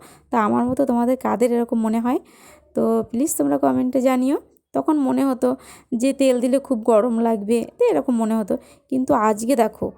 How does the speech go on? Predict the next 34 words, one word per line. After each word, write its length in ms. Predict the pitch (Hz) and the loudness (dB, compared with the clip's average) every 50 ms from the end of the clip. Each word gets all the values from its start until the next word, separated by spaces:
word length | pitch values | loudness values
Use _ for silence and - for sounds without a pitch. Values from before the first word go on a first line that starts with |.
| _ _ _ _ _ _ _ _ - | _ _ _ _ _ _ _ _ -8
আহ, 320 | 226 226 226 220 220 226 | -6 -4 -2 -2 -2 -4
সেই 200 | 233 - 285 302 | -2 -2 0 0
মায়ের 460 | 285 254 240 226 226 240 254 277 269 254 | 0 0 0 2 2 2 2 0 0 2
জায়গায়, 420 | 277 285 277 277 269 262 262 262 | 2 2 2 2 2 2 0 0
সেই 160 | 247 - 285 | 0 0 -2
মায়ের 360 | 262 240 233 233 240 262 277 | 0 0 0 0 0 -2 -2
পর্যায়ে 380 | 277 285 277 269 233 269 285 285 | -2 0 -2 0 0 0 0 0
কিন্তু 220 | 285 294 285 285 | 0 -2 -2 -2
আজকে 220 | 269 254 226 247 269 | -2 -2 -2 -2 -2
আমি 180 | 254 247 254 | -2 -2 -2
চলে 260 | 247 - 247 226 233 247 | -2 -2 -2 -2 -2 -2
এসেছি। 320 | 240 240 - - - 294 370 - - - - - _ _ | -2 -4 -6 -6 -6 -6 -6 -8 -12 -20 -20 -20 _ _
কিন্তু 220 | - 269 262 262 254 | -8 -4 -2 0 2
আজকে 320 | 247 240 226 214 233 277 | 2 2 0 0 0 0
আমার 280 | 269 247 233 247 254 247 | 0 2 2 0 0 0
মনে 200 | 226 226 220 233 | 0 -2 0 -2
হচ্ছে 220 | 233 220 - 247 | -2 -2 -4 -4
সেই 160 | 240 - 254 | -4 -2 -2
মায়ের 340 | 233 226 214 214 214 247 254 | -2 -2 -2 -2 -2 -2 -2
মতো 180 | 254 262 262 262 | -2 -2 -2 -2
মন 260 | 233 226 233 233 247 | 0 0 -2 -2 -2
কিন্তু 260 | - 262 247 240 254 | -4 -4 -4 -4 -4
আজকে 220 | 247 220 214 226 233 | -4 -4 -2 -2 -2
আমার 240 | 226 220 233 233 233 | -2 -2 -4 -4 -4
হয়ে 220 | 233 226 226 226 | -2 -2 -2 -4
গেছে 300 | 220 226 220 - 262 302 - - - - - - - - - - _ - | -4 -6 -6 -6 -6 -6 -6 -8 -16 -20 -20 -20 -20 -20 -20 -18 _ -6
যে 140 | 240 214 262 | 0 2 4
আজকে 280 | 240 226 220 226 262 247 | 4 4 2 0 0 -2
মাথায় 360 | 233 214 226 226 - 247 247 | 0 -2 -2 -2 -2 -2 0
তেল 260 | 240 247 233 226 220 | 0 0 0 0 0
দিলে 180 | 220 233 240 240 | 0 0 0 -2
মাথাটা 720 | 226 214 220 - - 233 - 240 240 240 233 233 240 233 233 | -2 -4 -4 -6 -6 -6 -4 -2 -2 0 0 0 -2 -2 -4
ঠান্ডা 300 | - 220 226 220 226 240 | -6 -6 -4 -2 -2 0
থাকবে 360 | 240 247 233 214 220 269 | 0 0 0 0 0 0